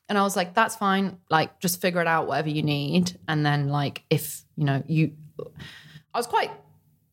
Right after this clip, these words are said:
secure at that point. I was like, "If you, you just let me know," when I should have been, "Okay, well, you've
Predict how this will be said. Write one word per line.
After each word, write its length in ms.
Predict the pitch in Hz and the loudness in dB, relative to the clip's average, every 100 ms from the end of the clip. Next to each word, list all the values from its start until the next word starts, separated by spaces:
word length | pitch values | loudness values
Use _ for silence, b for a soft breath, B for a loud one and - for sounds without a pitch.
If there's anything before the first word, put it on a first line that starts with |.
| _ - | _ -14
secure 400 | - - 202 196 165 | -4 -2 -2 0 0
at 120 | 139 | 2
that 140 | 151 | -2
point. 200 | - 160 | 0 0
I 40 | 147 | 0
was 120 | 151 | 0
like, 240 | 147 - _ _ _ | 0 -2 _ _ _
"If 180 | 180 - - | 0 0 -6
you, 180 | - 175 | -8 -4
you 160 | 202 214 | 0 0
just 180 | 190 180 | 0 0
let 160 | 170 | 0
me 120 | 165 | 0
know," 420 | 160 147 - 170 175 | 0 0 -2 -6 -6
when 120 | 202 | -2
I 60 | 185 | 0
should 200 | 180 269 | 0 0
have 120 | 190 | 0
been, 360 | 156 151 156 175 - | 0 0 0 -2 -2
"Okay, 340 | 269 185 170 - | 0 0 0 -2
well, 80 | |
you've 100 | 196 | -2